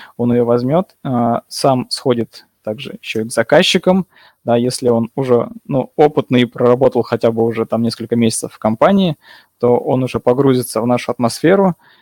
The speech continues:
и, э, не будет там чётко работать по Т З, да, то есть как написали, так и сделает, а будет думать о том, что, что он вообще делает, да, то есть какие проблемы он, э, сейчас решает для компании.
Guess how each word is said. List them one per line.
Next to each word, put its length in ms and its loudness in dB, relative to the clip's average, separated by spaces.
и, 300 0
э, 460 -2
не 140 -2
будет 320 -2
там 240 2
чётко 360 0
работать 600 2
по 360 2
Т 140 6
З, 400 2
да, 140 -2
то 100 -8
есть 100 -12
как 180 -4
написали, 400 -4
так 220 -8
и 60 -6
сделает, 400 -2
а 80 -2
будет 380 -4
думать 460 0
о 80 0
том, 420 4
что, 440 0
что 240 0
он 120 2
вообще 380 0
делает, 400 0
да, 160 -4
то 80 -12
есть 120 -20
какие 300 -4
проблемы 640 0
он, 280 -4
э, 120 -12
сейчас 380 -2
решает 420 0
для 140 -2
компании. 580 -4